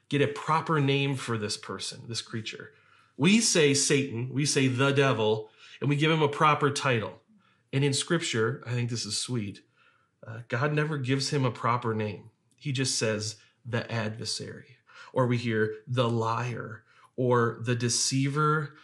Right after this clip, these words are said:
or "the chaos bringer." Words that just mean that. They're just a word that means, in fact, we hear the word adversary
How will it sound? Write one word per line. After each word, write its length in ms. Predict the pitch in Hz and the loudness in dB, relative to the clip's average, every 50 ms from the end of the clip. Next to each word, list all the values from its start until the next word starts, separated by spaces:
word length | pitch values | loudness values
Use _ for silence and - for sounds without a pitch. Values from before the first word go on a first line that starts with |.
| - - _ | -20 -14 _
or 160 | - 127 131 127 | -2 0 0 0
"the 120 | 127 127 | 0 -2
chaos 720 | - - - - 143 143 135 131 120 117 110 104 - - | -4 -6 -8 -4 -2 0 0 2 0 0 -2 -2 -4 -6
bringer." 560 | - - - 110 98 98 98 104 107 117 - _ _ _ _ _ - | -6 -6 -6 -8 -8 -8 -10 -14 -16 -18 -18 _ _ _ _ _ 0
Words 280 | 135 156 175 175 151 | 4 4 4 6 4
that 80 | 170 151 | 4 2
just 200 | 160 165 - 147 | 2 2 2 4
mean 160 | 170 175 180 | 4 4 6
that. 160 | 175 156 - | 4 4 4
They're 80 | - 143 | 2 2
just 200 | 143 165 165 - | 0 0 0 0
a 40 | 170 | 2
word 200 | 147 147 160 143 | 2 2 2 4
that 100 | 143 143 | 2 2
means, 160 | 147 156 143 | 2 0 0
in 80 | 143 131 | -2 0
fact, 300 | - 165 143 131 - - - - - - - | 2 2 2 2 0 -6 -16 -18 -20 -16 -6
we 180 | - 127 160 175 | -2 0 2 2
hear 460 | 165 170 170 156 151 147 143 143 143 - - _ - | 2 2 2 2 4 2 2 0 -2 -8 -14 _ -4
the 100 | 131 135 | 0 2
word 200 | 139 139 135 - | 4 4 2 2
adversary 880 | - 135 143 147 151 147 135 - - 120 117 110 107 107 113 113 117 | 2 2 2 2 2 0 -2 0 0 2 2 2 2 2 0 -2 -6